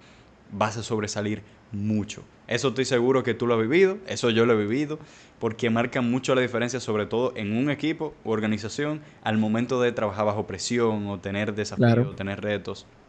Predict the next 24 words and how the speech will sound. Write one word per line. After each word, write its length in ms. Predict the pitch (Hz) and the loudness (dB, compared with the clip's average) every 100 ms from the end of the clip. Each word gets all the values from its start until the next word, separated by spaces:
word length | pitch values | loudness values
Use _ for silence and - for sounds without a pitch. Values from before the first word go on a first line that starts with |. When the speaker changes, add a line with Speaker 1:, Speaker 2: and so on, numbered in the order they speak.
| - - - - - - | -20 -20 -20 -20 -20 -12
Speaker 1:
Esto 180 | 104 127 | -4 0
es 40 | |
liderazgo, 440 | 120 98 95 85 85 - - - - - - | 0 0 -2 -4 -16 -20 -20 -20 -20 -16 -8
para 160 | 92 | -6
mí, 180 | 92 90 - | -6 -12 8
Speaker 2:
Ujú, 200 | 139 147 127 | 10 12 12
ujú. 180 | 139 | 12
Speaker 1:
eh, 240 | 165 98 - | 12 8 -4
en 120 | 98 | -6
gran 220 | 98 101 98 | -2 -2 -2
parte. 400 | 92 92 92 92 - - - - - | -2 -2 -8 -14 -20 -20 -20 -14 -6
Y 100 | 113 | 0
sobre 300 | 123 120 117 | 4 4 4
todo, 680 | 120 131 151 151 135 113 - - | 4 4 4 4 2 0 -4 -10
bueno, 240 | 127 127 113 | 2 4 6
la 100 | 110 | 4
época 240 | 110 147 | 4 0
que 80 | 139 | 0
estamos 300 | 135 131 127 | 0 0 2
viviendo 340 | 123 120 120 117 | 0 0 2 2
ahora, 380 | 104 98 95 90 - - - - | 2 0 -4 -10 -20 -20 -20 -6
em, 540 | 101 95 92 90 90 - - - - - _ | -2 -2 -2 -4 -8 -12 -18 -20 -20 -20 _
es 200 | 110 107 | -8 -8
crucial, 640 | - 135 127 - 107 90 | -6 -4 -4 -2 -2 -2